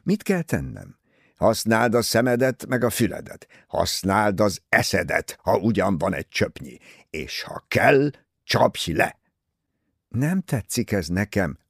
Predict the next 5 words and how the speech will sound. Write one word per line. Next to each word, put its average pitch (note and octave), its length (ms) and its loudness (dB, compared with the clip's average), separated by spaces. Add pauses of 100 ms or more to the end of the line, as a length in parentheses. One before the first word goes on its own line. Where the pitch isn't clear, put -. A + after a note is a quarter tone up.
Az G2 240 2
mindegy. A2 720 0 (340)
Meg - 360 0
kell A#2+ 260 2
tenni. - 520 -4